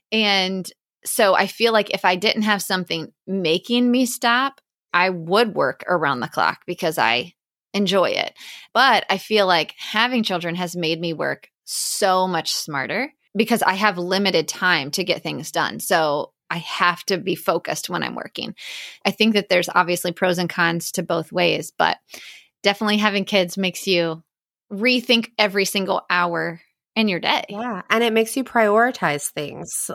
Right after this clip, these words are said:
Speaker 2: Before kids, I would say yes to every networking event and little event,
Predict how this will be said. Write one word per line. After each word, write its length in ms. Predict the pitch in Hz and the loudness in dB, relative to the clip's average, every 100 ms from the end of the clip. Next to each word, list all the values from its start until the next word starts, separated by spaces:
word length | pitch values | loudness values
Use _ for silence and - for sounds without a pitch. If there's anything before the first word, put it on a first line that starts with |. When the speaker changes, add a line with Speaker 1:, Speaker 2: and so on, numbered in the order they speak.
| - | -2
Speaker 2:
Before 560 | 185 185 214 208 196 | -2 0 4 6 4
kids, 380 | 190 185 156 160 | 2 2 2 4
I 120 | 165 | 2
would 180 | 165 170 | 4 0
say 140 | - 156 | -2 0
yes 320 | 143 143 - | 0 0 -2
to 160 | 165 156 | -2 -2
every 400 | 147 156 151 151 | 0 2 2 2
networking 560 | 143 - 139 - 147 | -2 -2 -4 -4 -6
event 460 | 139 139 135 139 156 | -4 -2 -4 -4 -2
and 200 | 139 139 | -2 -2
little 260 | 131 131 | -2 -2
event, 460 | 143 143 131 165 | 0 0 0 -2